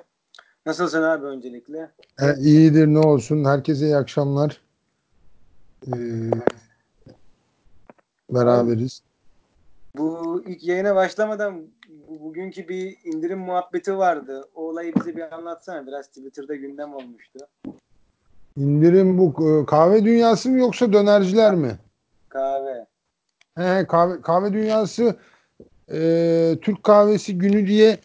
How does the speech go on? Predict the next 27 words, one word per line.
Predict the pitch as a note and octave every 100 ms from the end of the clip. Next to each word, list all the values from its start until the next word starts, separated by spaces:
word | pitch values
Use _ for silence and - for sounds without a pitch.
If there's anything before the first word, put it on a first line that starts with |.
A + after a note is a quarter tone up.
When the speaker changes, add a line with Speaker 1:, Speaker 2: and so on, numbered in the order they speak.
| - _ _ _
Speaker 2:
e, | D#3 D#3 D#3 D#3
bir | D#3+
gün | D#3+ G3 G3
varmış. | F3+ D3 C#3+ D3+
Ben | D#3+ E3
de |
bilmiyordum. | E3 E3 D3+ D3+
Beş | D#3 C3+
Aralık. | E3+ D#3 F3+ A3+ - _ _ _ _ -
E, | C#3+ C#3+ D3+ D3 D3+ D3 D3+ C#3+ -
işte | C3+ E3
bugün, | F3 E3+ G3 F3 _ _ _ _ -
e, | D3+ D3+ D3+ D3+ D3 D3+
bütün | C#3+ F#3+
şubelerde, | - F#3 E3+ E3 D#3+ D#3 G#3 A#3+ - _ _ _ _ - C3+
e, | C#3 C#3+ D3 D3 C#3+ C3+
o-, | - - - - _ - - - -
yani | D3
oturmalı | C#3+ D3+ - F3 F#3 F#3+
olarak, | F3 D#3+ G3+ G#3+ - C#3
yani | C3+
masaya | C#3 D3 F3
oturanlara, | E3 E3 E3 D3+ D3+ E3+ G#3+ E3
e, | D3+ D#3
ücretsiz | C#3+ D#3 D3 D#3+ F3+ E3+
Türk | F3+ -
kahvesi. | D3+ D3+ C#3 G#3